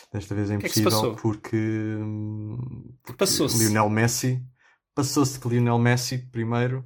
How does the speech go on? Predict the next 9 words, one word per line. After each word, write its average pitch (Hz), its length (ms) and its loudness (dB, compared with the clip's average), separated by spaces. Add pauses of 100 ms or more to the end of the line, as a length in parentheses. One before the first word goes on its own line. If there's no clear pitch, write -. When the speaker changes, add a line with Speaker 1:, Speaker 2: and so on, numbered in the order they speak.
Speaker 1:
ah, 113 840 0
foi 104 300 -6
para 107 140 -8
Paris. - 400 -8 (880)
Speaker 2:
Ou - 60 -20
seja, 127 220 0
Speaker 1:
Depois 143 200 0
Speaker 2:
Li-, 147 120 -4
Speaker 1:
para 113 200 -4